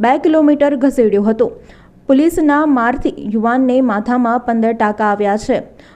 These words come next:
પોલીસના મારથી યુવાનને માથામાં ભાગમાં વાગ્યું છે. મળતા અહેવાલ પ્રમાણે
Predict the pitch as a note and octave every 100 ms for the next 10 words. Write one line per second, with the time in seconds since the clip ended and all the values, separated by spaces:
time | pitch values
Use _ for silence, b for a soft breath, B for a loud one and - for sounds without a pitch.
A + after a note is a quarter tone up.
0 | B B3+ D#4 E4+ C#4+ D4 D#4 C4 A3+ B3+
1 | C#4+ C4+ A3 A3 B3 B3+ B3+ B3 G#3+ B3
2 | A#3+ A#3+ A3 A3 A3+ A3+ A#3 G3+ F#3+ A3
3 | A#3+ C4+ - B B B A#3 B3+ C#4+ C#4+
4 | C4 B3 C4 B3+ B3 A#3+ D4+ C4